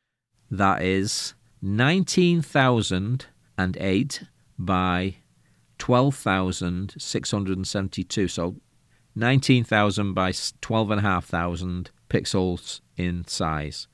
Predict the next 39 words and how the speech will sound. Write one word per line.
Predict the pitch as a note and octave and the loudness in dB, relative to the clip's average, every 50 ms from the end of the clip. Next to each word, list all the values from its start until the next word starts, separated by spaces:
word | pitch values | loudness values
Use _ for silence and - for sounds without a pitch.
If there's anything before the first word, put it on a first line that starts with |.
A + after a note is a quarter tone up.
| _ _ - | _ _ -4
At | G#2+ G2+ | -2 0
the | A2+ | 0
moment, | A#2 B2 B2+ B2+ A#2 G#2+ F2+ | 2 2 4 4 4 4 2
a | F2+ | 2
lot | G2+ G#2+ F2 | 2 2 2
of | C#2 | 0
the | G2 | 0
full | - - G2+ G2 | 0 0 -2 0
frames | - - G2 G2 F#2+ F#2 F2 F2 F2 - - - _ - - | 0 0 0 2 2 0 -2 -4 -8 -10 -12 -16 _ -8 -6
are | F#2 F2+ | -6 -4
putting | - - A#2+ G2 G2 F#2+ | -2 0 0 2 2 2
out | F#2 F2+ F2 F2+ | 0 0 0 -2
an | F2+ | -2
image | F2 F2 F2 E2+ - | -2 -2 -4 -4 -4
of | F#2 E2 | -6 -6
six | - - - - - - | -4 -4 -4 -4 -4 -4
thousand | - E2+ D#2+ D#2+ D#2+ D#2+ - D#2 D#2 D#2+ - _ _ - | -6 -4 -4 -4 -4 -6 -8 -10 -14 -14 -16 _ _ -10
wide | F2 E2+ E2 D#2 D#2 D#2 D#2+ - - _ _ _ - | -8 -6 -4 -4 -6 -6 -10 -14 -18 _ _ _ -8
on | A2 F2+ | -6 -4
the | E2+ E2+ | -2 -2
long | D#2+ D#2+ D#2+ E2 D#2+ | -2 -2 -4 -4 -6
side, | - - E2+ D#2 D#2 - | -6 -8 -8 -8 -8 -6
six | - - - - - - | -6 -6 -6 -6 -8 -6
thousand, | D#2+ D#2 D2+ D2+ D#2 - - E2+ D#2 - _ _ _ _ | -6 -6 -6 -6 -8 -10 -12 -12 -14 -16 _ _ _ _
and | - E2+ E2 E2+ | -10 -8 -4 -2
this | G2 F#2 - - | -2 -2 -2 -2
will | F2 F2 E2+ | -4 -4 -4
be | D#2+ - E2+ | -4 -4 -6
nineteen | F2 F2+ F#2 G2 G2 G2 F#2 - - F2+ E2+ E2 | -4 -4 -4 -4 -2 -4 -4 -4 -4 -6 -6 -6
thousand. | - - D#2 D#2+ D#2+ E2 - D#2+ E2 - _ _ _ _ | -6 -8 -8 -8 -8 -10 -14 -14 -16 -18 _ _ _ _
So | - - F#2 | -8 -4 -2
that's | F#2+ G2 G2 - | 0 0 -2 -2
gonna | - G2+ G2 F#2+ F#2 | -2 -2 -2 -2 -2
be | E2+ F#2 E2 D#2+ | -2 -2 -2 -4
super | - - - - - B2 B2 A#2 - - A2 G2 | -4 -6 -6 -2 2 2 2 2 2 2 0 2
high | F2 G#2+ G2 F#2+ F#2 | 2 2 2 2 2
definition, | F2 F#2+ F2+ E2+ - E2+ E2+ F2+ F#2 - - G#2 G2 F#2+ - - - | 0 0 -2 -2 -2 -2 -2 -2 -2 -2 -2 -2 -2 -4 -6 -8 -8
and, | E2+ D2 D2 F2 - _ _ _ _ | -8 -8 -8 -10 -16 _ _ _ _
oh, | - G#2 F2+ - - | -6 -6 -6 -6 -10